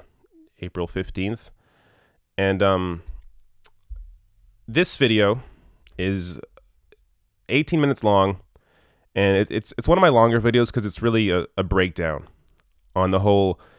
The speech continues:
Ilhan Omar situation. So I don't wanna go, you know, into those <laughs> details right now since you're about to hear them,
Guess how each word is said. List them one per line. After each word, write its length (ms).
Ilhan 400
Omar 600
situation. 640
So 500
I 140
don't 80
wanna 160
go, 340
you 80
know, 140
into 180
those 200
<laughs> 80
details 340
right 140
now 180
since 220
you're 80
about 180
to 80
hear 160
them, 160